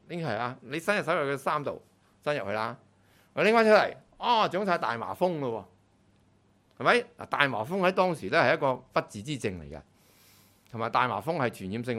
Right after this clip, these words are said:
好強㗎嘛，所以係，係要被隔離嘅。所以患咗大麻風咧好痛苦啊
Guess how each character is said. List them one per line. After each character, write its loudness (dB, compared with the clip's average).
好 -14
強 -14
㗎 -6
嘛， -6
所 -2
以 0
係， -4
係 -8
要 -6
被 -2
隔 -2
離 -4
嘅。 -10
所 -2
以 0
患 0
咗 -2
大 -4
麻 -10
風 -6
咧 -2
好 -8
痛 -8
苦 -16
啊 -14